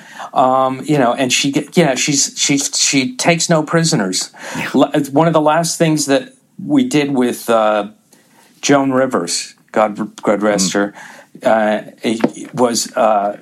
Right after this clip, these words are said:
Speaker 1: we did a,
Speaker 2: Oh,
Speaker 1: a,
Speaker 2: yeah.
Speaker 1: a thing that, yeah,
Speaker 2: I remember
Speaker 1: was
Speaker 2: this.
Speaker 1: Yeah, and it was just, it was,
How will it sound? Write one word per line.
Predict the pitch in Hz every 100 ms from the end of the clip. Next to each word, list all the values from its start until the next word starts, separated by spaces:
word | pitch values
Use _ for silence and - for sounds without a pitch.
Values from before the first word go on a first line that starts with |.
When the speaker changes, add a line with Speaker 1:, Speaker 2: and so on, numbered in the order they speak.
| -
Speaker 1:
we | 120 110
did | 135
a, | 123 123 117 -
Speaker 2:
Oh, | - 120
Speaker 1:
a, |
Speaker 2:
yeah. | 175 220 202
Speaker 1:
a |
thing | 151 143 135 -
that, | 135 135 139
yeah, | 147 127
Speaker 2:
I | 147
remember | 185 170 208 233
Speaker 1:
was | 165
Speaker 2:
this. | 92 - - - - -
Speaker 1:
Yeah, | 156 156 123 123
and | 135
it | 139
was | 135 -
just, | 185 180
it | 147
was, | 156 143 131